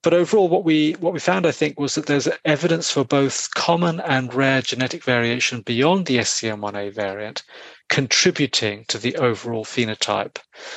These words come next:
suggesting that the S C M one A variant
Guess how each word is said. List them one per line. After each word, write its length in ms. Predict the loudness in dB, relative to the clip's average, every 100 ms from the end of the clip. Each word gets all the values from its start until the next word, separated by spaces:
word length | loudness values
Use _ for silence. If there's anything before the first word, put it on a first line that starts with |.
| -16 -8 -2
suggesting 500 | 2 2 2 0 2
that 300 | 2 0 0
the 160 | 2
S 120 | 2
C 160 | 2 2
M 120 | 2
one 140 | 0 0
A 120 | 0
variant 540 | -2 0 2 0 -4